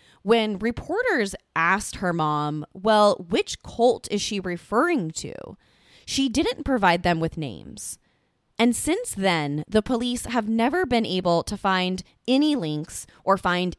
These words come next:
any ties between the family's deaths with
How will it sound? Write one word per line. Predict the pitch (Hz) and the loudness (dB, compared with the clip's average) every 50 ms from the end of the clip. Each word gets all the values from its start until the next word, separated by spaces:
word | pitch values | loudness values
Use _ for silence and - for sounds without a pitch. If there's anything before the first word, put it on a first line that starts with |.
| _ - | _ 0
any | 269 285 294 311 311 | 2 2 4 2 0
ties | - - 202 175 165 165 160 165 - | 0 -2 0 0 2 2 0 0 -2
between | - 190 - - 160 - | -4 -6 -4 -4 -4 -2
the | 180 185 | -2 -4
family's | 175 - 185 180 180 175 175 170 165 156 - | -4 -4 -4 -2 -2 -2 -2 -2 -4 -6 -6
deaths | - 175 160 175 320 - - - - - - _ _ _ _ _ _ _ | -2 0 0 0 0 -2 -6 -12 -14 -14 -16 _ _ _ _ _ _ _
with | - 220 208 | 0 0 0